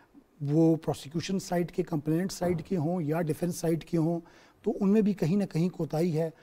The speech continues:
और सबऑर्डिनेट जुडिशरी का जो स्टाफ है वो कहीं ना कहीं मैनिपुलेट कर जाता है चीज़ों को,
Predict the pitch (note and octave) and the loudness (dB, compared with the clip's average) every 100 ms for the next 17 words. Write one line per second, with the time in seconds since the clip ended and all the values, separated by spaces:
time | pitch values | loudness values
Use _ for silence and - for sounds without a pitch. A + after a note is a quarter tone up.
0 | - _ F#3+ F3+ - G3+ G3 F3 G3+ D#3+ | -20 _ -4 -2 0 2 2 2 -2 0
1 | D3+ D3+ - G3+ F#3+ E3 - - E3 F#3 | -2 -2 -4 -2 -2 -4 -6 -2 0 0
2 | - F3 D#3 - _ _ C3 C3 G3+ G#3 | 0 -2 -4 -10 _ _ -4 4 4 4
3 | E3+ G#3 - D#3 F3+ F3 E3+ F3+ F#3 - | 0 0 -2 0 0 0 0 0 -2 -2
4 | E3 D#3 E3 F3+ F3 - D#3 E3 D3 D#3+ | -4 0 -2 0 -2 -2 -4 -2 -2 -6